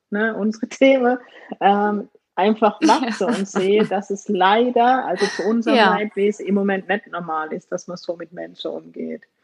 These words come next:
Speaker 2: Ja,
Speaker 1: Und deswegen
Speaker 2: stimmt.
Speaker 1: darf man das einmal herausstellen, wenn so Coach oder Thera-, ich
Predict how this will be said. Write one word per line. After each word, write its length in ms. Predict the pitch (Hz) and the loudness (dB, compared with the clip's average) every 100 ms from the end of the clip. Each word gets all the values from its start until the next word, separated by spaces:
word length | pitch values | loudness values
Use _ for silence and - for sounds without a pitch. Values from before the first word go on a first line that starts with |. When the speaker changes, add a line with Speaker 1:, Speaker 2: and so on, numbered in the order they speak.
| _ | _
Speaker 2:
Ja, 220 | - 190 175 | -2 0 2
Speaker 1:
Und 60 | |
deswegen 300 | 190 - 190 190 | 0 2 2 4
Speaker 2:
stimmt. 80 | 190 | 4
Speaker 1:
darf 220 | 185 196 | 4 2
man 100 | 196 | -4
das 120 | 196 | -4
einmal 260 | - 175 180 | -6 -6 -4
herausstellen, 800 | 180 180 165 196 190 - 165 160 | -2 0 2 2 0 -6 -4 -4
wenn 180 | 160 175 | -6 -4
so 320 | - 160 160 | -2 0 -2
Coach 460 | - 196 190 196 | 0 4 4 2
oder 200 | 185 175 | 0 -2
Thera-, 240 | - 185 - | -2 -2 -2
ich 140 | - | -6